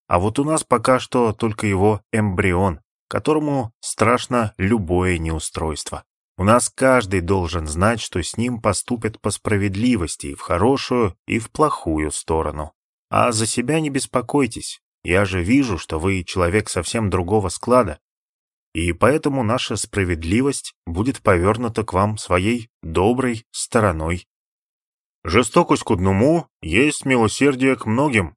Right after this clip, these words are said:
назидательно поднял старший унтер вверх указующий перст. "Так-то, сударыня". "И все равно, леди Сагари", сказал Сергей Петрович, "завтра с утра зайдите на подворье к отцу Бонифацию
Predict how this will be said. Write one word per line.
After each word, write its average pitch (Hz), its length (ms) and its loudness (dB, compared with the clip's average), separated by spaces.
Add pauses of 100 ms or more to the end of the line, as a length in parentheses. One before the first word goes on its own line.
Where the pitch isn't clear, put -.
(140)
назидательно 98 920 0
поднял 82 420 -2
старший - 580 -4
унтер 85 500 -6
вверх 85 640 -2
указующий 90 880 -4
перст. - 500 -8 (440)
"Так-то, 117 560 4
сударыня". 76 720 -4 (840)
"И 117 300 0
все 131 260 -2
равно, 110 500 -2 (100)
леди 107 320 -2
Сагари", 82 640 -4 (180)
сказал 90 380 0
Сергей 82 360 -6
Петрович, - 600 -8 (320)
"завтра 110 480 2
с - 160 -4
утра 101 380 0
зайдите 98 520 -2
на 80 240 -2
подворье 95 640 0
к - 120 -8
отцу 82 340 -4
Бонифацию 92 840 -2